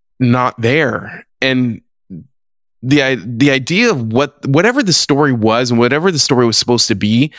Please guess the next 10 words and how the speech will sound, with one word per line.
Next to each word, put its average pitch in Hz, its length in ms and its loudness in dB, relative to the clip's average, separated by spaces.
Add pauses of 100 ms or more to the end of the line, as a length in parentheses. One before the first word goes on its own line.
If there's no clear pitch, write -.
(240)
I 120 120 -2
think 165 500 -4 (1080)
it, 80 340 -2
they 139 280 2
really 190 280 2
should 165 200 0
have 127 80 0
just 123 180 0
focused 110 540 0
on 98 400 -2